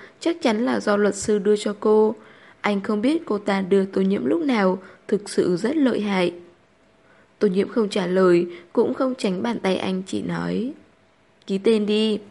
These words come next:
Hòa Vi ngồi bên đã hiểu chuyện gì xảy ra, tay cô nắm chặt, cô hoảng sợ một mặt, không ai biết trong con người anh. Cô không sao ngờ được, anh luôn trầm tĩnh,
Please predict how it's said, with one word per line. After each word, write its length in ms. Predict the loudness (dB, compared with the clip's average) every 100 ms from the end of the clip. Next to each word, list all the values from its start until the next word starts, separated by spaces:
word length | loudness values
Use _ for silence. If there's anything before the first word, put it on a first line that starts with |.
| _ _ _ _ _ _ _ _ _ _ _ _ _ _ _
Hòa 220 | _ 0 2
Vi 140 | 0 0
ngồi 200 | 2 2
bên 280 | 4 2 2
đã 100 | 0
hiểu 260 | 2 2 2
chuyện 240 | -4 -4
gì 160 | -2 0
xảy 200 | 0 -2
ra, 420 | 0 0 0 -4 -12 -20 _
tay 180 | 0 0
cô 220 | 2 0
nắm 280 | 0 -4 -6
chặt, 240 | -2 -2 -2 -10 -20 -4
cô 140 | 2
hoảng 200 | 2 2
sợ 240 | 0 0 2
một 200 | 0 0
mặt, 220 | 0 0 -2 -20 -8
không 200 | -6 -4
ai 220 | -2 -2
biết 260 | 0 -2 -2
trong 240 | -6 -6 -4
con 200 | -2 0
người 160 | 2 2
anh. 360 | 0 0 -2 -6 -18 _ -20 _ _ _ _
Cô 160 | 2 4
không 220 | 2 -2
sao 260 | -2 -2
ngờ 200 | 2 2 4
được, 300 | 4 4 2 -14 -12 -2
anh 180 | 0
luôn 200 | 0 0 -2
trầm 200 | -2 -2 0
tĩnh, 320 | 0 0 -4